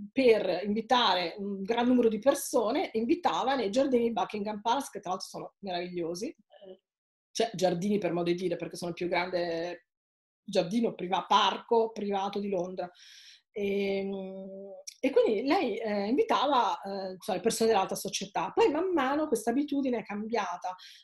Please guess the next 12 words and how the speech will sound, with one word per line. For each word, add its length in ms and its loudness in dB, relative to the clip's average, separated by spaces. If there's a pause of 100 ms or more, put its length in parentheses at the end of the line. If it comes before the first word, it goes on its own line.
eh, 240 -2
con, 360 2
eh, 480 0
la, 420 -2 (680)
dopo 280 -4
la 80 -2
seconda 320 -2
guerra 180 0
mondiale 380 0
sono 220 -6
diventati, 840 -4 (100)
eh, 680 -2